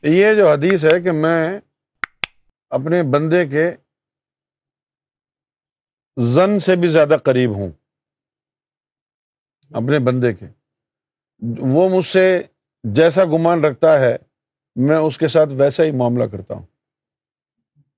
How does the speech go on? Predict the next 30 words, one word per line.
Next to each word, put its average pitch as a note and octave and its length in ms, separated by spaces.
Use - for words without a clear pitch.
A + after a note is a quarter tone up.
یہ D3+ 260
حدیث D#3+ 280
عام E3 280
لوگوں D#3+ 260
کے B2 80
لیے A#2 140
نہیں C#3 180
ہے۔ G#2 320
<laughs> - 280
یہ D3 420
ان E3 260
کے F3 120
لیے D3+ 280
ہے D#3 120
جنہوں D#3 240
نے D#3+ 120
اپنے C#3+ 220
اندر C#3+ 260
اللہ C3+ 240
کو C3+ 140
بسا A#2 320
لیا، G#2+ 320
جن C#3 260
کی D3 100
شہرک C#3+ 400
سے C3 120
قریب C#3+ 300
ہو A2 200
گیا۔ G2 180
ہاں، - 420